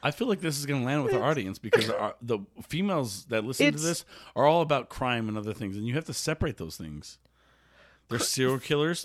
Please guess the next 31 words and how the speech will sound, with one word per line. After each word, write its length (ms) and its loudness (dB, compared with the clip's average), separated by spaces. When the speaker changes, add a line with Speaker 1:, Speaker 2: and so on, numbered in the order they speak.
Speaker 1:
There's, 460 -4
like, 380 -8
Speaker 2:
Thriller 580 4
and 140 4
whodunit. 480 2
Well, 300 4
w-, 240 -8
when 180 4
we 80 6
Speaker 1:
Uh, 20 -4
Speaker 2:
get 120 4
into 160 0
the 80 4
movies, 320 4
we'll 80 4
break 240 2
these 140 2
Speaker 1:
okay. 100 2
Speaker 2:
down 100 2
by 160 2
how 180 2
re-, 300 -4
oh, 200 2
it 100 4
doesn't 140 4
matter. 180 -6
Okay, 260 4
then 280 2
next 320 2
category, 460 4
drama. 460 6